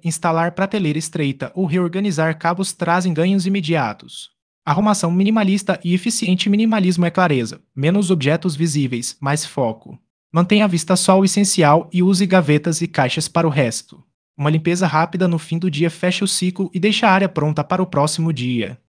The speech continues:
Dica rápida: comece com dez minutos por dia, resultados em duas semanas. Destralhar para melhorar foco. Método rápido. Um. Separe em três pilhas: manter, doar, vender, descartar. Dois.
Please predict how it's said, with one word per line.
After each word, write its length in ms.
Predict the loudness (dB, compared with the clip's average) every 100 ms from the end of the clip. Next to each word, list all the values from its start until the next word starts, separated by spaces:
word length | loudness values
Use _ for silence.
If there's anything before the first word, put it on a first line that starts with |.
| _ -2
Dica 240 | 0 2
rápida: 500 | 2 0 0 -8 -12 -18
comece 400 | -4 0 2 0
com 160 | 0 2
dez 240 | 2 2
minutos 400 | 4 2 2 0
por 180 | 0 0
dia, 360 | 2 2 0 0
resultados 580 | -2 0 2 2 2 2
em 100 | 2
duas 300 | 2 2 0
semanas. 760 | 2 2 2 -2 -6 -8 -10 -12 _ _ -8
Destralhar 540 | -6 -2 -2 0 0
para 140 | 0 -2
melhorar 360 | 0 0 0
foco. 360 | 0 -2 0 0
Método 340 | 0 0 0
rápido. 480 | 0 0 0 -6 -14 -12 -8
Um. 200 | -8 -10 _ _ _ -4
Separe 280 | 2 2
em 100 | 2
três 300 | 0 0 0
pilhas: 500 | 0 -2 0 -6 -10 -4
manter, 480 | -4 0 0 0 -6 0
doar, 200 | 2 2
vender, 460 | 2 2 0 -2 -4
descartar. 720 | -4 -2 -2 -2 -2 -2 -4 _ _ _ 2
Dois. 440 | 4 4 0